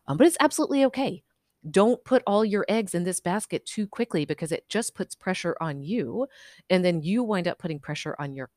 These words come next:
possible clients, and it doesn't, you're pushing people away more than you're drawing them in. Okay? So give yourself the space not to push. Another thing that you can consider is if you have a particular clientele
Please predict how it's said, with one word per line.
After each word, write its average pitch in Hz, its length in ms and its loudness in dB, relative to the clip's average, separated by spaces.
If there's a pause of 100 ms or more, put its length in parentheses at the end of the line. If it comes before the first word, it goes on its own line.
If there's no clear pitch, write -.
possible 160 440 -4
clients, 233 440 -4
and 196 80 -6
it 202 180 -8
doesn't, 220 300 -6 (460)
you're 202 160 2
pushing 240 360 0
people 208 360 0
away 175 300 2
more 156 220 -2
than 151 140 -6
you're 147 120 -6
drawing 127 320 -8
them 120 200 -12
in. 127 140 -8 (1080)
Okay? 147 320 -10 (200)
So 196 140 2
give 214 340 6
yourself 262 360 2
the 151 100 -4
space 175 500 -2 (260)
not 151 300 -4
to 113 100 -12
push. - 440 -8 (1300)
Another 262 520 2 (180)
thing 208 320 0
that 170 140 0
you 175 120 -2
can 156 180 -6
consider 196 680 -2 (560)
is 214 320 2
if 311 260 0
you 285 120 4
have 196 260 0
a 208 60 2
particular 196 520 -4
clientele 147 800 -4